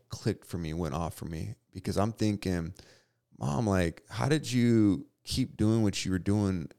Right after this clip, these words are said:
when I was fifteen, sixteen, seventeen, eighteen, and just, you just held it down? Like, I never saw you cry. I never saw you talk shit about my dad. You never were like, 'Dude, like, I don't know how we're gonna make the, make rent this month. Like,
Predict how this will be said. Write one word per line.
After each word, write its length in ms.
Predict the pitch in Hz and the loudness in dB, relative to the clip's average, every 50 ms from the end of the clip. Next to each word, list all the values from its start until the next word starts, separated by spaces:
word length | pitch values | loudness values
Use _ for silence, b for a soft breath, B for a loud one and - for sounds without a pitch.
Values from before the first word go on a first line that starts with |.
| _ _ _ _ _ _ - | _ _ _ _ _ _ -8
when 160 | 95 92 92 | -4 -2 0
I 40 | 90 | 0
was 120 | 90 - | 0 0
fifteen, 360 | - 113 98 - - 117 98 | 0 -2 -2 0 -2 -2 -2
sixteen, 380 | 90 - 98 98 - - 101 95 | -2 -2 -4 -2 -2 -2 -2 -2
seventeen, 460 | - - 95 90 95 90 95 90 78 - | 0 0 0 0 -2 -4 -4 -6 -4 -4
eighteen, 680 | - 92 - - - - 107 101 98 92 85 80 78 - | -4 -6 -6 -6 -6 -4 -2 -2 0 0 -2 -2 -4 -4
and 140 | - 95 90 | -4 -4 -4
just, 200 | 95 92 - - | -4 -6 -6 -6
you 120 | 107 120 | -6 -4
just 180 | - 131 - - | -2 -2 -4 -2
held 320 | - - 107 117 117 92 | -2 0 0 0 0 -2
it 140 | 87 - - | -4 -4 -4
down? 320 | - 101 117 139 131 110 | -6 -4 -2 -2 -2 0
Like, 220 | 92 82 78 - - B B B B B B B | 0 -2 -2 -4 -6 B B B B B B B
I 60 | - | -4
never 340 | 101 98 104 113 120 - 131 | -2 0 2 2 2 2 0
saw 260 | 113 - - 131 127 | 0 0 -2 -2 -2
you 140 | 120 101 90 | -2 -4 -4
cry. 640 | - - - - - 87 92 104 113 113 113 120 113 - - | -8 -10 -8 -4 0 0 2 2 0 0 -2 -2 -4 -4 -4
I 120 | - 87 | -4 -2
never 320 | 90 90 104 113 113 120 | 0 0 0 2 2 0
saw 180 | 107 - - 107 | 0 0 0 0
you 160 | 113 107 92 | 2 0 0
talk 280 | - - - 98 - - | -2 -2 -4 -4 -4 -4
shit 200 | - - 107 101 | -4 -2 -2 0
about 220 | 90 95 92 - | 0 -2 -2 -2
my 100 | 65 - - - | -4 -10 -8 -4
dad. 480 | - 92 95 101 104 107 107 110 101 95 B B B B B B | -2 0 2 4 4 4 4 2 2 0 B B B B B B
You 160 | - - 98 | -20 -18 -16
never 500 | 95 95 98 101 107 107 113 113 107 117 | -10 -4 -2 2 2 2 2 2 2 2
were 220 | 113 101 101 101 | 2 2 2 2
like, 240 | 92 90 90 87 76 - _ - - - | 2 0 0 -2 -4 -8 _ -20 -14 -8
'Dude, 400 | 104 101 104 101 95 87 87 - | -4 -2 0 2 2 0 0 -2
like, 160 | 71 82 - | -6 -4 -2
I 80 | 90 | -2
don't 100 | 95 104 | -2 0
know 100 | 104 101 | -2 -4
how 260 | 90 - - 92 95 101 | -4 -4 -2 -2 0 2
we're 100 | 101 101 | 2 0
gonna 140 | 101 95 92 | 0 0 0
make 240 | 95 95 95 - - | 0 -2 -2 -4 -6
the, 120 | - 71 - | -8 -8 -6
make 180 | 90 95 92 - - | -6 -6 -6 -6 -10
rent 400 | - - 67 95 101 110 - - | -16 -10 -6 -4 -4 -4 -4 -2
this 240 | 113 107 95 - - | -2 -2 -2 -2 -2
month. 540 | 101 101 101 98 98 98 98 92 85 - - | -2 -2 0 0 0 -2 -2 -4 -4 -6 -6
Like, 180 | 82 80 73 | -8 -8 -8